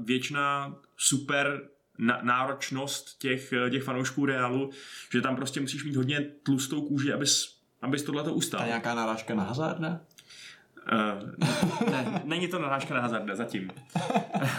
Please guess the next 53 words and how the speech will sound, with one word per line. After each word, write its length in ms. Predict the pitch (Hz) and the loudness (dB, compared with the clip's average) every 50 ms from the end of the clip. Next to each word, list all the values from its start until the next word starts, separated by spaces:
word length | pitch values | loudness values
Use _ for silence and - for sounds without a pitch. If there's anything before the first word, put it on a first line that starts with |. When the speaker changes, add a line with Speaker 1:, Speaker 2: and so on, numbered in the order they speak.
| 123 110 - - - - - - - - - - - - - | -4 -6 -8 -8 -14 -16 -16 -16 -16 -16 -16 -16 -8 0 2
Speaker 1:
No 260 | 131 120 117 117 - | 4 4 4 4 4
a 300 | 127 127 127 127 127 127 - | 4 4 4 2 0 -2 -2
teda, 180 | 143 147 143 | 0 0 0
tak 260 | 143 - - 143 131 - | 0 -2 -6 -6 -4 -2
to 80 | - | 0
je, 80 | 143 143 | 0 0
to 180 | 139 - 160 151 | 0 0 -2 0
je 60 | 151 | 0
takovej 260 | 156 151 - 156 160 | -2 -2 0 -2 -2
ten, 420 | 156 - 170 170 165 165 165 - - | 0 -2 -2 -2 -4 -6 -8 -8 -6
ne-, 140 | - - - - | -4 -4 -2 0
nebo 180 | 139 170 156 - - - - - - | 0 0 0 -2 -4 -8 -18 -4 -2
to, 140 | 165 156 | -2 -2
to 180 | 151 - - 175 | -2 -2 0 0
je 40 | 175 170 | 0 0
to, 80 | 170 | -2
to, 140 | - - 175 | -4 -4 -6
ty 160 | - - 185 | -4 -2 -2
si, 100 | 165 180 | -2 -2
ty 220 | - - - 190 185 | -4 -2 -2 -2 0
teda 140 | - 190 | 0 -2
z 40 | 196 | 0
toho 100 | - 185 | 2 2
nejsi 160 | 170 170 170 180 | 2 2 2 0
úplně 160 | - 160 151 | 0 0 -2
nadšenej, 440 | 143 143 - - 131 113 98 92 92 | -2 -2 0 0 2 2 2 0 -2
z 60 | - | -4
toho 120 | - 120 117 | -4 -2 0
Speaker 2:
Hele, 120 | 117 135 | 2 2
Speaker 1:
přístupu. 240 | 151 147 127 98 - | 2 0 -2 -2 0
Speaker 2:
hele, 160 | 123 143 165 185 | 0 2 2 4
já 140 | 202 208 202 | 4 2 2
nevím, 320 | 214 233 233 247 233 180 | 2 0 -2 -2 -2 -2
no, 200 | 135 120 113 120 | -2 -2 -2 -2
jako, 600 | 127 127 127 127 143 143 151 151 147 151 156 - - _ - _ _ _ _ _ _ _ _ _ _ _ - | -4 -4 -4 -4 -2 -2 -2 -2 -2 -4 -6 -12 -20 _ -20 _ _ _ _ _ _ _ _ _ _ _ -4
eh, 400 | 117 123 127 127 127 - - 127 | -2 0 0 -2 -2 -2 0 2
já 120 | 123 131 | 2 2
popravdě 360 | 127 127 160 165 165 160 175 | 0 0 -2 -2 0 0 0
moc 160 | 185 185 180 | 0 -2 -2
nevím, 220 | - 175 170 175 185 | 0 0 0 0 0
co 120 | - 196 | 0 -2
s 20 | 185 | -4
Tottenhamem 560 | - 175 175 175 170 175 185 190 202 202 196 | -4 -4 -2 0 0 0 0 0 0 0 -2
celkově. 520 | - 180 170 170 175 175 160 123 101 98 - | -2 -2 -4 -2 -2 -2 -2 -2 -2 -2 -4
Mně 140 | 123 120 117 | -8 -8 -8
prostě 300 | 107 139 135 - - 151 | -8 -6 -6 -6 -6 -6
přijde, 280 | - - 147 143 151 | -6 -4 -4 -4 -4
že 80 | 147 147 | -4 -6
ten 220 | 147 151 151 156 | -6 -6 -6 -6
tým 200 | 156 151 151 151 | -4 -6 -4 -2
je 60 | 156 156 | -2 -2
takovej 640 | 151 147 147 151 151 156 156 156 156 156 156 156 - _ _ _ _ _ _ | -2 -4 -4 -2 -2 0 0 0 0 -2 -4 -10 -18 _ _ _ _ _ _
chcíplej, 800 | _ - - - - - - 143 151 165 170 170 175 180 180 185 | _ -6 -2 -2 -2 0 0 0 0 2 2 2 2 0 -2 -4